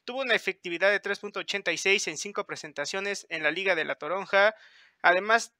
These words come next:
logró, bueno, permitió doce hits, otorgó ocho boletos a la vez que ponchó catorce en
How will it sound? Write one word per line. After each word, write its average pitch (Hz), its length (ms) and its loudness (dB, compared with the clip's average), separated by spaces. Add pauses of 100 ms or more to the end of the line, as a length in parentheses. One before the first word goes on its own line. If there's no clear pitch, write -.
(200)
logró, 180 580 0 (140)
bueno, 180 260 -2
permitió 175 400 2
doce 190 260 -2
hits, 247 380 4
otorgó 170 600 -6 (160)
ocho 190 260 -6
boletos 185 580 -2
a 156 80 2
la 143 120 0
vez 170 180 -6
que 165 80 -6
ponchó 156 300 -10
catorce 208 680 0 (580)
en 165 300 0